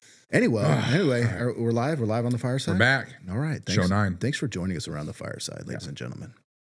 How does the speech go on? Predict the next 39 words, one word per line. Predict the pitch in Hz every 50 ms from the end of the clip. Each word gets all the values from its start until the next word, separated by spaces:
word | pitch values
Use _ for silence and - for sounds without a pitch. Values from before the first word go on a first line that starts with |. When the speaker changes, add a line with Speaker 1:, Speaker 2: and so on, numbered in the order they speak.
| _ _
Speaker 1:
Actually, | - 101 - 90 82
I |
think | 80 80
there's | 73 76 78
maybe | 78 76 76 76
one | 76 76 76 78 76 73
lady, | 71 76 73 73 76 76 - - -
according | - - 82 80 80 78 78
to | - - 80 76
the | 76 73 76
analytics. | 76 73 76 73 58 64 64 - - -
Speaker 2:
That's | - 95 101 -
all | 78
right. | 76 73 67 - - - - - _ -
Speaker 1:
Maybe | 95 87 85 87 92 78 80 76
one. | 78 78 78 76 71 87 - _ _ _ _ _ _
Speaker 2:
We | 127 120
don't | 107 95 90
know | 85 85
who | 87 87 139
Speaker 1:
Or |
one | 151 175 233 247
percent. | - 247 - 127 - 233 156 - 151
Speaker 2:
They | 131 131 135
may | 139 139 131
identify | 123 117 113 113 107 101 95 104 92 87
differently. | 87 92 90 85 - 90 85 82 78 76 76 82 - _ - - -
Speaker 1:
I, | - 82 78 69 - - - - - - - - _ _ _ _ _ _ _ _ _ _ _ -
I, | - 113 - - - - - -
I'm | 80 82
sorry, | - - 73 - - - - -
madam, | - 80 78 - - 71 67 - _ _ _
sir. | - - 80 76 76 - - _ _ _ _ _ _ _ -
<laughs> | 131 - - - _ _ _ _ _ _ _ _ _ _ _ -
Anyway, | 165 - - 156 135
man, | 147 170 220
what's | 247 -
going | - 349 370
on? | 415 440 440 403 254 - 180 165 147 143 123